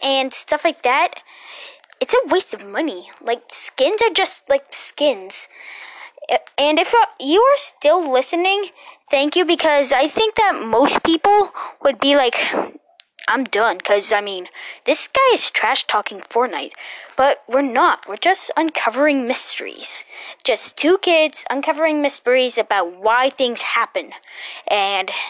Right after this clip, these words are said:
today we just f-, told you why Fortnite is popular. Thank you, and please b-, get ready for our next podcast.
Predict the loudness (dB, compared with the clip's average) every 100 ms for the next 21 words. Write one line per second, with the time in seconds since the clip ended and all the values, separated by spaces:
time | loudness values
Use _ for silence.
0 | -14 -20 -6 -4 0 2 4 4 2 0
1 | -4 -2 2 2 0 -2 -4 -6 -12 -14
2 | -18 -20 -20 -20 -20 -20 -20 _ -20 _
3 | -18 -18 -6 0 4 4 2 0 -2 -6
4 | -12 -20 -20 _ 0 0 0 0 0 0
5 | -2 -4 -6 -4 -4 -4 -10 -12 -14 -16
6 | -20 -20 -20 _ 0 0 0 -2 -2 -4
7 | -10 -6 -2 0 -2 -4 -2 0 0 -4
8 | -6 -10 -12 _ -20 -20 -20 -20 _ _
9 | _ _ -8 -6 0 0 2 2 2 2
10 | 2 2 2 0 -2 -4 -4 -2 -2 -2
11 | -8 -8 -8 -10 -14